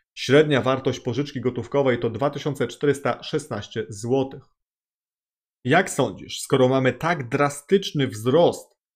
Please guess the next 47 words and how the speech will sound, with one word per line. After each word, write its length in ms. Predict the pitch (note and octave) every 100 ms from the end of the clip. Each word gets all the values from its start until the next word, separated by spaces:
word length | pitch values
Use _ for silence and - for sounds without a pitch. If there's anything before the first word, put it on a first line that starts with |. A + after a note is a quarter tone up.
| _
o 120 | B2+
sto 240 | - - D#3
dziewięćdziesiąt 640 | D3+ A#2+ A#2 C3 A#2+ G#2
procent 540 | - C#3+ C#3 G#2 - _ _ _ _ _ _ _ B2
liczby 360 | A#2+ A#2 G#2+
pożyczek, 580 | - A2 C3+ C3+ - - _ _ _ _ -
to 60 |
Polakom 360 | - A2 G#2+ G#2+
żyje 140 | G#2+
się 140 | G2+ G#2
lepiej 460 | G#2+ B2+ A3+ B3 _ _
czy 140 | - B2
gorzej? 380 | G#2+ - - - _ _ -
Daj 100 | A#2
znać 180 | G#2 -
w 40 |
komentarzu. 480 | A2 G#2+ G#2+ G2+ - _ _ _ _ _ -
Wreszcie 320 | D3 E3 D#3+
jest 140 | C#3+
lepiej 320 | C#3 D#3 D#3+ C#3
na 120 | B2+
budowach 440 | B2 C3+ C#3 -
mieszkań. 460 | B2 C#3+ - G2+ G#2
gus 260 | B2+ D#3
pokazał 360 | - B2+ B2 A#2
nowe 180 | G#2+ G#2
dane. 300 | A2 G2 G#2 - - _
Najwięcej 460 | B2+ B2+ D#3 D3+ B2+
budów 380 | G#2+ C#3+ C#3+ C#3
od 200 | C3 -
czerwca 360 | - C#3+ C#3+ B2+
dwa 140 | B2
tysiące 300 | - C#3+ B2
dwudziestego 480 | A2+ C#3+ C#3 C3+ B2
drugiego 320 | A#2 A2+ A2+
roku 240 | B2+ C3 B2
i 40 |
najwięcej 480 | A#2 A2+ C#3+ C#3+ C#3+
oddanych 540 | C3 A2 C3 C#3 C3+
mieszkań 400 | A#2+ C#3 - C3+ B2+
od 140 | A#2
grudnia 320 | A#2 D#3 C#3+
dwa 120 | A2 A2+
tysiące 320 | - A2+ A2+
dwudziestego 440 | A2+ A#2 A2 A2
drugiego 300 | G2+ G#2 G2+
roku. 280 | G#2 G2+